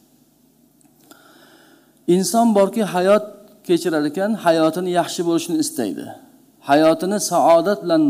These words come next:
o'ralgan bo'lishini istaydi. Yomonliklardan qo'rilgan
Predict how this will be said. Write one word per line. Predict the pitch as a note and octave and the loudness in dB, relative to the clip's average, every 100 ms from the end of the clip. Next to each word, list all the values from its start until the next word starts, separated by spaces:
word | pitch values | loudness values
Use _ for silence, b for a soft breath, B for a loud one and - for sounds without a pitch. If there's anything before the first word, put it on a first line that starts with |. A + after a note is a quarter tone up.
| C3+ | 0
o'ralgan | D3+ D#3 D#3+ D3+ F#3+ F3+ | 0 2 2 2 0 -2
bo'lishini | D3+ C#3 C#3 B2+ A#2 | 0 0 -2 -4 -4
istaydi. | B2+ - A2+ G2+ D2 - - _ _ | -8 -6 -6 -6 -8 -14 -20 _ _
Yomonliklardan | C3 C#3 D3+ D3 C#3+ C#3+ C#3+ C#3+ F3 F3 D3+ - | -2 0 4 4 4 2 0 0 -4 -6 -10 -10
qo'rilgan | - D3 D3 C#3+ F3+ | -2 0 2 0 -2